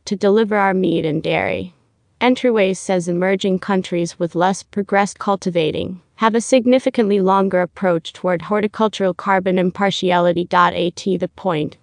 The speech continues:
when Gates alludes to engineered meat, he's probably discussing the developing business sector of extremely refined vegetarian meat options like Beyond Meat, but on the other hand, he's a financial backer in something like One Valid Lab meat startup.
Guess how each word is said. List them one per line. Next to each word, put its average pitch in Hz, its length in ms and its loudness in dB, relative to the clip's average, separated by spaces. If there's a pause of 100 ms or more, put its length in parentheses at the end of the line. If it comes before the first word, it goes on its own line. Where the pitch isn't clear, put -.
(100)
when 208 180 2
Gates 220 340 2
alludes 214 440 0
to 202 120 -2
engineered 190 600 2
meat, 170 380 -4 (140)
he's 233 200 -2
probably 247 480 4
discussing 208 680 0
the 165 80 0
developing 185 720 2
business 180 440 -2
sector 175 400 -4
of 170 140 -4
extremely 240 560 2
refined 180 560 0
vegetarian 180 760 2
meat 170 220 0
options 170 640 0
like 180 260 0
Beyond 175 380 0
Meat, 175 380 -2 (180)
but 208 120 2
on 233 180 6
the 220 120 2
other 233 240 4
hand, 185 380 0
he's 185 200 0
a 185 60 -2
financial 185 640 0
backer 170 460 -2
in 160 160 -2
something 202 480 0
like 175 260 0
One 180 220 2
Valid 175 400 0
Lab 170 340 -2
meat 170 320 -2
startup. - 540 -4